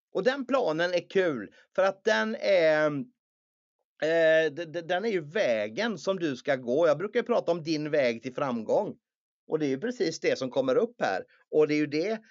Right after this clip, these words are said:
som, eh, de andra punkterna i planen hjälper dig att ta fram den här planen. Och sen skriver du upp alltihopa på ett papper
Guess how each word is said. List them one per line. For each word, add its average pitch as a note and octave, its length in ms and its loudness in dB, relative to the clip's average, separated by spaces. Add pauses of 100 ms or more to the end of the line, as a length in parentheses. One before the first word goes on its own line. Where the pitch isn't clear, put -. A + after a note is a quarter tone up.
(120)
som, E3+ 300 0
eh, D#3 580 2
de D#3+ 140 0
andra C#3 260 0
punkterna F3 440 -4
i D3+ 40 0
planen B2+ 520 0 (260)
hjälper A#2+ 500 -2
dig B2+ 120 2
att B2+ 100 -6
ta D3 160 0
fram C#4+ 400 -6
den G#3+ 140 -2
här A2 120 -4
planen. - 380 -12 (1900)
Och B3 140 4
sen A#3 180 2
skriver G#3+ 360 -2
du G#3 80 -2
upp F#3+ 300 0
alltihopa D#3 640 -2
på B2 140 0
ett A2+ 140 -6
papper A3 580 -2